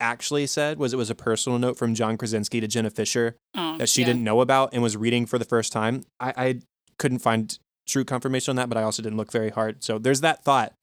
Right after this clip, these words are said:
Speaker 1: But in the context of the show, it, it hits home. It fixes Pam's doubt because in reality, whatever it says specifically, it's Jim telling Pam his feelings for her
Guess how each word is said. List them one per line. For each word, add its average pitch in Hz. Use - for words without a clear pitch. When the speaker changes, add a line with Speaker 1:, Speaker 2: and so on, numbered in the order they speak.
Speaker 1:
But 127
in 147
the 147
context 160
of 131
the 113
show, 107
it, 123
it 117
hits 135
home. 113
It 110
fixes 120
Pam's 120
doubt 117
because 120
in 135
reality, 143
whatever 143
it 120
says 117
specifically, 117
it's 120
Jim 131
telling 131
Pam 120
his 123
feelings 120
for 139
her 151